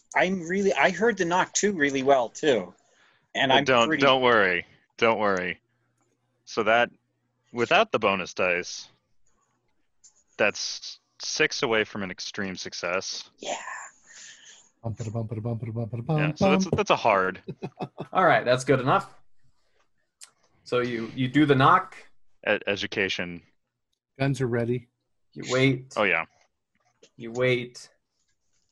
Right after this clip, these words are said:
Speaker 4: And the latch turns open.
Speaker 2: I'm kicking that, I am kicking that door.
Speaker 4: Strength check.
Speaker 2: Okay, that's a fail.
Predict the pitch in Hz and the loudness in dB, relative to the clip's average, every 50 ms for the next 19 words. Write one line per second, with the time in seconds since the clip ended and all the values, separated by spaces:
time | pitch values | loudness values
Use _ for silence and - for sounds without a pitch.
0 | _ _ _ _ _ _ _ _ _ _ - 113 113 104 104 101 104 110 113 117 | _ _ _ _ _ _ _ _ _ _ -20 -18 -14 -12 -12 -10 -6 -4 -2 -2
1 | 120 107 - - - - - _ _ _ _ _ _ _ _ _ _ _ _ _ | -2 -4 -6 -10 -20 -20 -20 _ _ _ _ _ _ _ _ _ _ _ _ _
2 | _ _ _ - - - - - - _ _ _ _ _ _ _ _ _ - 120 | _ _ _ -2 -2 -2 -2 -2 -6 _ _ _ _ _ _ _ _ _ -10 -8
3 | 117 113 160 196 208 208 208 202 202 - - 143 127 - 151 139 123 120 113 107 | -4 0 2 2 4 4 2 0 0 0 2 2 2 2 2 0 2 2 2 2
4 | - - - 101 98 101 92 85 - - 101 - 104 95 90 92 90 87 - 151 | 0 -2 -4 -2 -2 -2 -2 -4 -4 -4 -4 -4 -2 -4 -2 -4 -2 0 2 4
5 | 160 151 135 135 131 - - 117 - - - - - _ _ _ _ _ _ _ | 4 4 4 0 -6 -8 -8 -8 -8 -8 -12 -18 -20 _ _ _ _ _ _ _
6 | - - - - - - - - _ _ _ _ _ _ _ _ _ _ _ _ | -20 -20 -20 -20 -20 -20 -20 -20 _ _ _ _ _ _ _ _ _ _ _ _
7 | _ _ - _ _ _ _ _ _ _ _ _ _ _ _ _ _ _ _ - | _ _ -20 _ _ _ _ _ _ _ _ _ _ _ _ _ _ _ _ -2
8 | - 110 117 - - 113 95 87 85 90 - - 107 - - 104 82 78 78 | 0 0 0 0 0 0 0 0 0 -4 -6 -10 -10 -6 -4 -4 -4 -4 -10